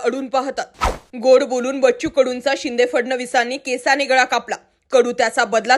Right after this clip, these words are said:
तरी घेणारच ना. अमरावती मागणं म्हणजे नवनीत राणांना डिवचणं, त्यात अप्रत्यक्षपणे भाजप टार्गेट होतंय. शिंदे फडणवीसांना बच्चू कडूंचं म्हणणं ऐकावं लागेल, नाहीतर बच्चू कडू यांना गोत्यात आणतील. नेमकं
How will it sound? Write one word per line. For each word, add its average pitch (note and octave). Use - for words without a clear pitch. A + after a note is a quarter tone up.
तरी C4+
घेणारच C4+
ना. -
अमरावती C#4+
मागणं C#4
म्हणजे C#4
नवनीत C4
राणांना C4+
डिवचणं, B3
त्यात A#3
अप्रत्यक्षपणे A#3+
भाजप B3+
टार्गेट C4+
होतंय. -
शिंदे A#3+
फडणवीसांना B3
बच्चू A#3
कडूंचं A#3+
म्हणणं A#3+
ऐकावं A#3+
लागेल, A#3+
नाहीतर B3
बच्चू A#3
कडू A3
यांना A3+
गोत्यात A3+
आणतील. C4+
नेमकं A3+